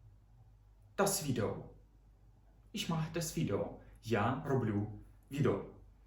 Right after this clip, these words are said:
А як сказати "я не роблю відео"? Ich mache das Video nicht. Дуже просто. "Nicht" пішло в кінець,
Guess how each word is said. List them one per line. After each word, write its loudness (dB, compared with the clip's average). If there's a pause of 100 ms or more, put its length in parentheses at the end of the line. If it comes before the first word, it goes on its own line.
(140)
А -2
як 6
сказати 2
"я 4
не 4
роблю 6
відео"? 2 (1500)
Ich -2
mache 0
das 2
Video 2
nicht. 4 (800)
Дуже 4
просто. 4
"Nicht" 2
пішло -4
в -4
кінець, 0